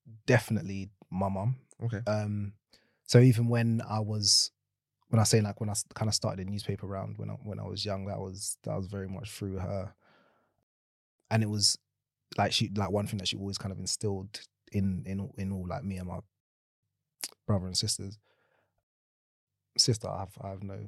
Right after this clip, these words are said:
Speaker 1: there's just one sister. <laughs>
Speaker 2: <laughs>
Speaker 1: Um, was that always make sure you have, like, another stream of income or have another way to make money. Don't be
Speaker 2: Smart.
Speaker 1: solely
Speaker 2: Glad that she
Speaker 1: reliant
Speaker 2: said
Speaker 1: on
Speaker 2: that.
Speaker 1: one.
Speaker 2: Yeah.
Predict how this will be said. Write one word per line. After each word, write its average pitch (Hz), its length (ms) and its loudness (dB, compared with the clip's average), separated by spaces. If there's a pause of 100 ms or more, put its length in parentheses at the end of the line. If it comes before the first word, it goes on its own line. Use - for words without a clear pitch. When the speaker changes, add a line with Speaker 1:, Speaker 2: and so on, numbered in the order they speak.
(140)
Speaker 1:
there's 104 180 2
just - 120 -4
one 95 140 -6
sister. - 300 -10 (300)
<laughs> 127 1300 12 (280)
Speaker 2:
<laughs> 113 120 2
Speaker 1:
Um, 117 500 4 (400)
was 117 260 12
that 110 320 2 (800)
always 120 300 4
make 110 160 -2
sure 107 160 -4
you 101 120 -6
have, 101 180 -6
like, 98 240 -6
another 98 280 -8
stream 98 300 -6
of 98 140 -10
income 104 340 -8
or 98 140 -6
have 95 180 -8
another 95 240 -10
way 92 180 -8
to - 140 -10
make 98 160 -8
money. 92 180 -10
Don't 98 200 -10 (120)
be 98 120 -4
Speaker 2:
Smart. 92 240 -6
Speaker 1:
solely 95 340 0
Speaker 2:
Glad 82 160 -8
that 90 40 -6
she - 20 -8
Speaker 1:
reliant 92 300 -6
Speaker 2:
said 76 80 -10
Speaker 1:
on 95 100 -8
Speaker 2:
that. 95 80 -8
Speaker 1:
one. 110 300 -2
Speaker 2:
Yeah. 80 180 -12